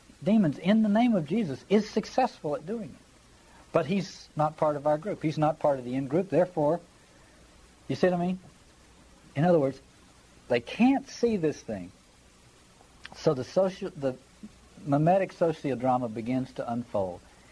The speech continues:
as a, as a kind of way of expelling ideas that they don't want to have.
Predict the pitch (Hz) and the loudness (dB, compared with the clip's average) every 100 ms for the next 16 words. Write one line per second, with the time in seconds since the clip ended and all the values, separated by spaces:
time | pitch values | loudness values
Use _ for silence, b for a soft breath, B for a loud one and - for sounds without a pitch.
0 | B B - 135 127 - _ - 135 131 | B B -2 0 -2 -10 _ -6 -4 -4
1 | - 156 135 101 - - - - 127 160 | -2 0 0 -4 -10 -20 -20 -12 0 2
2 | 190 185 139 113 - _ - - - - | 2 0 -6 -6 -12 _ -16 -10 -10 -12
3 | - 208 233 220 147 123 120 139 156 107 | 0 2 2 0 -2 -6 -4 -2 -2 -2
4 | 95 - - - - b b b b b | -8 -14 -20 -20 -20 b b b b b
5 | b b - - 127 131 131 160 147 127 | b b -6 -2 0 0 -2 -2 -2 -4
6 | 123 95 | -6 -8